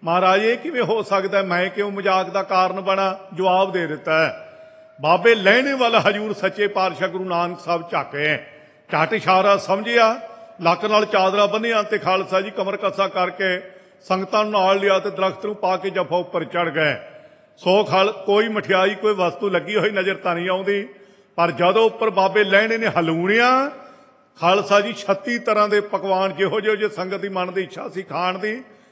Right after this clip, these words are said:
ਜਲੇਬੀਆਂ, ਲੱਡੂ ਆਦਿਕ, ਪੂਰੀਆਂ ਆਦਿਕ,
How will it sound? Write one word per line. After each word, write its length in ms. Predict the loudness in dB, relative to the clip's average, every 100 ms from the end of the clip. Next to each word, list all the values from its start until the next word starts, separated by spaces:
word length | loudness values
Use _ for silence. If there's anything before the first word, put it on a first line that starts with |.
| _
ਜਲੇਬੀਆਂ, 680 | 2 4 4 2 2 2 4
ਲੱਡੂ 400 | 4 2 0 2
ਆਦਿਕ, 260 | 2 2
ਪੂਰੀਆਂ 420 | -4 -6 -6 -2 0
ਆਦਿਕ, 480 | 2 0 0 -2